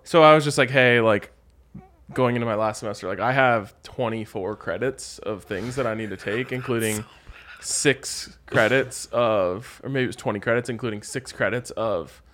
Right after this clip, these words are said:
Speaker 1: science. Like, I just don't think I can do it." She was just like, "Okay." Like, I mean, it's not like you, like, you, it's not like you're gonna use that. I was like, "Exactly."
Speaker 2: <laughs> Oh
Speaker 1: That's
Speaker 2: my
Speaker 1: what I've been
Speaker 2: God.
Speaker 1: saying for years.
Speaker 2: What?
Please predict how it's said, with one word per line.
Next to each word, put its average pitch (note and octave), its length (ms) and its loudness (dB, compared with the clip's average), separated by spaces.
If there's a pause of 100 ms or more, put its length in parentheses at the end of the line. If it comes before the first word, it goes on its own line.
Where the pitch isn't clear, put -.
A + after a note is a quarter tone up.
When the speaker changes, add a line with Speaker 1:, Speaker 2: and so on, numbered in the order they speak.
(180)
Speaker 1:
science. B2 540 -4 (640)
Like, F#2 260 -4 (920)
I C#3+ 100 0
just C#3 140 -4
don't B2 120 -2
think A2 140 -4
I F2+ 80 -10
can C2 160 -18
do F#2+ 160 -8
it." - 180 -12 (280)
She - 180 -8
was G2 160 -6
just - 160 -14
like, G2+ 140 -6
"Okay." F3 260 -4 (300)
Like, B2+ 180 -4 (1000)
I C3+ 80 0
mean, B2+ 260 -2
it's B2 220 -6
not D3+ 80 0
like C3+ 280 -6 (100)
you, G#2 300 -10
like, A2 240 -4
you, B2 220 -2 (100)
it's F2+ 200 -10
not C3+ 80 -2
like B2 100 -4
you're B2 100 -4
gonna G#2+ 140 -6
use B2 240 -6
that. D#2 240 -4
I - 560 -18
was C3+ 80 -4
like, B2 140 2
"Exactly." G#3 500 4
Speaker 2:
<laughs> - 440 -8
Oh F4+ 60 10
Speaker 1:
That's D4+ 140 6
Speaker 2:
my A#3 80 8
Speaker 1:
what F#3 80 10
I've D#3+ 100 8
been F3+ 100 6
Speaker 2:
God. B3+ 40 8
Speaker 1:
saying G3 200 8
for A#3 100 6
years. A#3+ 540 2
Speaker 2:
What? G#3 880 4